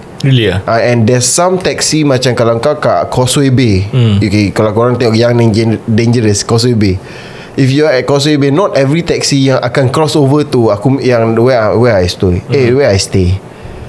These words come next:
Speaker 2: So, macam aku naik taxi, tiba-tiba aku cakap dengan dia, "Ah, aku nak, I want to go back to this place lah." Dia cakap, "Oh, tak boleh, kau turun."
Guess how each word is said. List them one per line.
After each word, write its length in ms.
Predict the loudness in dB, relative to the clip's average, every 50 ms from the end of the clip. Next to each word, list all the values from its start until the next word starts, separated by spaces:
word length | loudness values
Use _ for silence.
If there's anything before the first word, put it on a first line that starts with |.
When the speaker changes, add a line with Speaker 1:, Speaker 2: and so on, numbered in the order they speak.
| -16 -18 -18 -18 -20 -18 -12
Speaker 2:
So, 180 | -8 -4 -2 0 2 2 2 2 2 0 -2 -6 -10 -16 -16 -8 -2
macam 320 | -2 -2 0 0 0 -2
aku 100 | 0 0 0
naik 200 | 0 0 0 -2
taxi, 380 | -2 -2 -2 -2 -2 -4 -4 -6 -10 -16 -20 -12 -6 -2
tiba-tiba 200 | 0 0 0 0
aku 120 | 0 -2
cakap 140 | 0 0 0 0
dengan 80 | 0
dia, 80 | 0 0
"Ah, 260 | 0 0 0 0 0 0
aku 180 | -2 -2 -2 -2
nak, 360 | -2 0 0 0 0 -2 -2 -4 -6 -8 -8 -10 -12 -10 -6
I 80 | -2 0
want 160 | 2 2 2
to 100 | 2 0
go 60 | 0
back 240 | 2 0 0 0 0
to 140 | -2 0 0
this 180 | 0 0 -2 0
place 220 | -2 -2 0 0
lah." 160 | 0 -2 -2 -4 -6 -14 -18 -20 -20 -20 -18 -10 -4
Dia 100 | -4 -2
cakap, 300 | -2 0 -2 -2 -2 -4 -8 -6 -2
"Oh, 240 | 0 0 0 -2 -4 -8 -16 -18 -20 -20 -20 -20 -20 -20 -10 -4
tak 100 | -2 0
boleh, 320 | 0 0 0 0 0 0 -2 -4 -8 -14 -18 -10
kau 100 | -6 -4
turun." 400 | -2 -2 0 0 0 0 0 -2